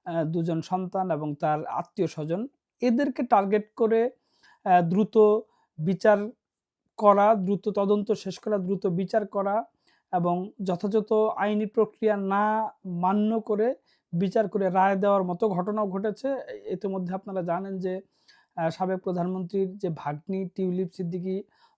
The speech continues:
আহ, ইংল্যান্ডের, আহ, পার্লামেন্ট মেম্বার, তার বিরুদ্ধে যে দু বছরের কারাদণ্ড দেওয়া হয়েছে তদবির করার জন্য, একটা ফ্ল্যাটের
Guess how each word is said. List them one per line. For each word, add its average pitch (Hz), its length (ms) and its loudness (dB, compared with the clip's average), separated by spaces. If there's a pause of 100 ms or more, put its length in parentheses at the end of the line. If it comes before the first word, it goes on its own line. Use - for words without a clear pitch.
আহ, 160 380 -2 (380)
ইংল্যান্ডের, 185 580 0
আহ, 151 640 -6 (280)
পার্লামেন্ট 196 460 2
মেম্বার, 202 280 -6 (220)
তার 196 200 2
বিরুদ্ধে 208 580 2
যে 196 380 -2 (1040)
দু 196 220 0
বছরের 196 400 0
কারাদণ্ড 214 480 2
দেওয়া 214 300 6
হয়েছে 190 360 -2
তদবির 285 640 0
করার 240 340 0
জন্য, 170 500 -2
একটা 180 180 -10
ফ্ল্যাটের 180 500 -2